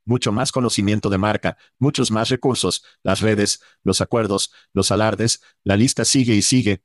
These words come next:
Bob. Mire, el software de gestión de talentos es un espacio muy competitivo y se puede decir, bueno, han demostrado el modelo. Es un producto muy demandado. Pero creo que cuando llevas una pistola de agua a un tiroteo, no terminará muy bien para ti.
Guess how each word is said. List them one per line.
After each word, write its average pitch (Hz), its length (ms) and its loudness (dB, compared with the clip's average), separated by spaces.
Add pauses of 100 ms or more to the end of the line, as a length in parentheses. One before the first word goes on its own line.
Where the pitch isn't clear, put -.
Bob. 90 280 -2 (340)
Mire, 117 340 0 (220)
el 104 100 2
software 139 400 0
de 123 80 2
gestión 117 360 -2
de 113 60 2
talentos 107 460 -2
es 120 140 0
un 110 80 2
espacio 101 400 -2
muy 110 160 2
competitivo 117 640 0
y 104 40 2
se 104 140 0
puede 110 240 0
decir, 110 400 0 (180)
bueno, 117 400 -2 (160)
han 135 140 0
demostrado 113 540 2
el 98 80 2
modelo. 98 420 0 (320)
Es 135 160 2
un 170 100 2
producto 127 420 0
muy 117 200 2
demandado. 101 600 0 (280)
Pero 196 220 0
creo 139 240 2
que 135 100 -4
cuando 101 220 -2
llevas 110 320 0
una 120 160 2
pistola 110 460 0
de 101 100 2
agua 92 240 2
a 90 60 2
un 90 120 2
tiroteo, 98 560 2 (180)
no 131 180 0
terminará 110 420 2
muy 101 180 2
bien 113 220 0
para 101 180 2
ti. 87 280 -4